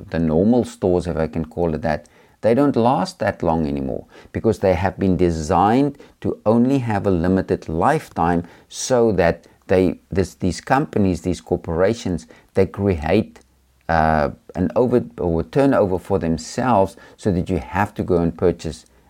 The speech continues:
their products again. And it's not always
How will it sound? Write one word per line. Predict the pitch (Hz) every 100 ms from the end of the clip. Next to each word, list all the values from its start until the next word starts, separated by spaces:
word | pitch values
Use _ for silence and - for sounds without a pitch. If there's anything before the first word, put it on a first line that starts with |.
| _
their | - 90 85 80
products | - - 92 82 80 92
again. | 78 107 78 - - _
And | 101 107
it's | 104
not | 117 117 107
always | 110 117 110 107 95